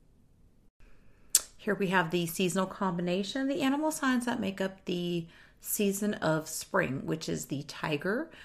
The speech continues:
the rabbit, and the dragon. So if you have one of these, if you have the tiger or dragon, this rabbit coming in, you know, gives you,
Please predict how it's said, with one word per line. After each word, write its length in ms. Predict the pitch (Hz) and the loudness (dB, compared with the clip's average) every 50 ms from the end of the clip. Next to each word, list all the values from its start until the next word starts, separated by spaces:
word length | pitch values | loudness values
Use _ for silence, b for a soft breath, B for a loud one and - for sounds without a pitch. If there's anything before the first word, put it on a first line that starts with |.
| B B B B | B B B B
the 100 | - 277 | -2 0
rabbit, 440 | 247 240 220 208 208 220 220 220 - - | 2 4 4 4 4 4 0 -2 -2 -2
and 300 | 180 165 165 160 160 160 | 0 2 2 2 2 2
the 40 | 165 | 4
dragon. 420 | 165 151 - 123 - - 139 156 | 6 6 6 4 2 -2 -6 -4
So 120 | 160 - 160 | -2 -2 -2
if 140 | 139 - - | -2 -2 -4
you 60 | 156 | -4
have 160 | 147 143 151 | -4 -4 -4
one 140 | 151 143 147 | -4 -4 -4
of 120 | 143 143 | -4 -2
these, 320 | 156 160 160 165 165 165 160 | -2 -2 0 0 0 0 -2
if 100 | 156 151 | -4 -4
you 60 | 139 | -4
have 80 | 127 | -4
the 80 | 127 127 | -4 -4
tiger 400 | - - 147 151 151 - 120 120 | -6 -6 -6 -6 -4 -4 -4 -4
or 40 | 143 | -4
dragon, 600 | - - 233 240 240 220 226 233 226 226 214 220 B B B B B B B B | -2 0 2 4 4 4 2 2 0 0 -2 -4 B B B B B B B B
this 260 | - 160 160 - - | -2 -2 0 2 4
rabbit 260 | - 202 202 226 - | 4 4 4 4 2
coming 280 | - 214 208 202 196 190 | 0 0 0 2 2 2
in, 400 | 190 185 185 185 180 185 180 170 - - - - - - - | 2 2 2 2 0 0 -2 -4 -8 -12 -16 -18 -16 -8 -4
you 100 | 175 151 | -4 -2
know, 100 | 143 143 | -2 0
gives 280 | 143 165 160 160 160 | 0 0 0 2 2
you, 140 | 180 170 | 2 0